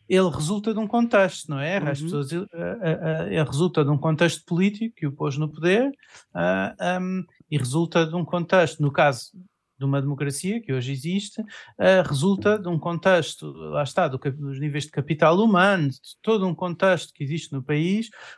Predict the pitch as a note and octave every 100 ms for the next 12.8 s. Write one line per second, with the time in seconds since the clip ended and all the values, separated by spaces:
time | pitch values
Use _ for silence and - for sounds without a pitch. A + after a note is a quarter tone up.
0 | _ - D3 E3+ D#3 F3 F3 D3 C#3+ D#3
1 | D3+ E3+ E3+ G3 - _ _ _ _ _
2 | _ _ - G3+ F#3 F3 F3 E3+ - -
3 | E3 D3+ E3 - G3 - C#3+ C#3+ C#3+ D#3
4 | - - _ - F3 E3+ D3+ E3 E3+ F#3+
5 | F#3 F#3 F#3 D3+ C#3 C#3+ _ _ _ _
6 | - F3+ F3 - - F3 F#3 G3 G3+ -
7 | G3 F3+ G3 - A3 G#3 F3+ - C3+ B2
8 | C3+ B2 C3+ C#3 C#3+ D3 D3+ D3+ E3 -
9 | F#3 G#3 D#3+ - C3 D3 D3 - D#3 -
10 | D#3 E3 E3+ F3+ F#3+ G3 - - - F3+
11 | F3+ F3+ C#3+ D3 D#3 E3+ D3 - C3 C3
12 | C3+ D3+ F3 F#3 A#3 A#3 D3+ C#3+